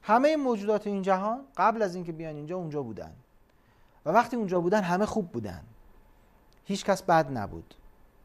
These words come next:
این جهان تک قطبیه، جهانی که فقط خیره. بالای این جهان می‌گن جهان هیچ قطبی است، جهان عدمه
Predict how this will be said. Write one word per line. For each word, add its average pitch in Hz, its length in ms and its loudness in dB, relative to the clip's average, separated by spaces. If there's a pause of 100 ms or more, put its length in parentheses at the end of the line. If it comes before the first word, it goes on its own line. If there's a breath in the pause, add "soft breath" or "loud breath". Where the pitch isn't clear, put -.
(680)
این 226 160 2
جهان 196 420 4
تک 165 440 -8
قطبیه، 110 500 -10 (680)
جهانی 185 320 0
که 196 120 -4
فقط 160 380 -4
خیره. 117 560 -6 (1600 soft breath)
بالای 294 680 6
این 269 300 -2
جهان 233 640 0
می‌گن 202 480 -6
جهان 175 440 -4
هیچ 156 540 -6
قطبی 123 380 -10
است، - 440 -20 (540)
جهان 180 560 2
عدمه 160 840 0